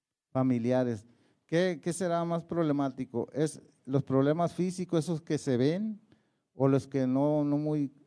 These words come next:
no muy fácilmente se detectan en la persona, como son, por ejemplo, la preocupación, el estrés, el, el, el desánimo? Eh, hay esas clases de sufrimiento en el creyente.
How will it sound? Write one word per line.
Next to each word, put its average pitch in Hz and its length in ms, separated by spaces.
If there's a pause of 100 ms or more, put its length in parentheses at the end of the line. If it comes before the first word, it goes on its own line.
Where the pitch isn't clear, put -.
(160)
no 139 200
muy 151 280
fácilmente 156 640
se 151 120
detectan 143 580
en 139 100
la 127 140
persona, 143 400
como 127 200
son, 139 360
por 135 120
ejemplo, 135 280
la 139 140
preocupación, 123 1300
el 117 200
estrés, 113 960 (800)
el, 110 300
el, 101 640 (200)
el 113 160
desánimo? 131 880 (1300)
Eh, 139 260
hay 156 320
esas 160 280
clases 165 320
de 165 80
sufrimiento 135 680
en 143 60
el 127 120
creyente. 101 640